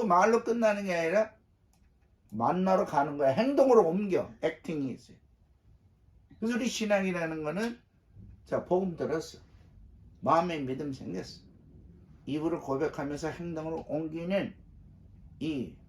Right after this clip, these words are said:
액션, 이 액티비티가 일어날 때, 우리가 주님의 그 성취해 주시는 은혜를 우리가 받을 수가 있는 거야. 그러니까 항상,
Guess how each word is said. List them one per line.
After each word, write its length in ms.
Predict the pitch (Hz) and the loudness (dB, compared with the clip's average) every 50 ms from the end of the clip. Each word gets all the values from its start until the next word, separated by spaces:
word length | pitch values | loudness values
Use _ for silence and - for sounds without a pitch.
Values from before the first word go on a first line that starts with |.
| - - - - | -20 -20 -8 -4
액션, 600 | 147 190 185 - - - - - 147 117 - - - - - - - - - - | -2 -2 -2 -2 -6 -10 -6 -6 -6 -6 -6 -10 -16 -20 -20 -20 -20 -20 -16 -10
이 140 | - 160 - | -8 -6 -2
액티비티가 1120 | - 170 190 - - - - 220 180 185 170 - - 175 160 151 165 170 165 147 135 - - - | 0 0 -2 -2 -4 -6 -6 -4 -4 -6 -8 -8 -8 -8 -2 2 4 4 4 4 2 -4 -8 -8
일어날 640 | 143 147 - 147 151 139 127 117 110 117 120 117 117 | -8 -6 -4 -4 -4 -2 -2 -4 -4 -4 -6 -6 -8
때, 420 | - 151 185 208 202 135 - - - - - - - - - - - - - | -4 2 4 4 4 4 2 -2 -8 -20 -20 -20 -20 -20 -20 -20 -20 -14 -8
우리가 560 | - 127 123 123 117 117 147 156 160 151 - - - - - - - - - - - - - - - - - - - - - - - - - | -4 -2 -2 -2 -2 -2 -2 -2 -2 -2 -6 -10 -20 -20 -20 -20 -20 -20 -20 -20 -20 -20 -20 -20 -20 -20 -20 -20 -20 -20 -20 -20 -20 -20 -20
주님의 640 | - - 151 147 139 135 123 123 127 123 123 117 - - - - | -12 -10 -8 -6 -4 -4 -4 -4 -6 -6 -8 -10 -10 -12 -18 -20
그 360 | - - - - - 92 - - - - - - - - - - - - - - - 196 | -14 -10 -8 -8 -8 -8 -10 -14 -20 -20 -20 -20 -20 -20 -20 -20 -20 -20 -20 -20 -18 -18
성취해 720 | - - - - 233 226 - - - - 185 165 160 - | -16 -12 -6 -4 -4 -4 -4 -8 -8 -4 -4 -2 -2 -4
주시는 440 | 139 135 123 - 156 147 147 131 - - | -6 -10 -10 -10 -10 -10 -10 -10 -10 -10
은혜를 560 | 156 156 147 135 117 113 110 127 147 - - - - - - - - - - - - - - - - - - - - - - | -10 -8 -6 -6 -6 -6 -6 -6 -8 -10 -12 -14 -20 -20 -20 -20 -20 -20 -20 -20 -20 -20 -20 -20 -20 -20 -20 -20 -20 -20 -18
우리가 260 | - - - - - | -16 -14 -14 -16 -16
받을 300 | - - - - - - | -18 -18 -16 -14 -14 -14
수가 220 | - - - - - | -14 -14 -14 -14 -14
있는 240 | - - - - - | -14 -16 -16 -16 -16
거야. 260 | - - - 185 190 - - - - - - - - - - - - - | -14 -12 -10 -10 -12 -12 -16 -20 -20 -20 -20 -20 -20 -20 -20 -20 -20 -14
그러니까 240 | - 175 175 170 185 | -12 -10 -10 -8 -8
항상, 420 | 202 214 202 190 214 214 214 208 | -8 -8 -4 0 0 0 0 -2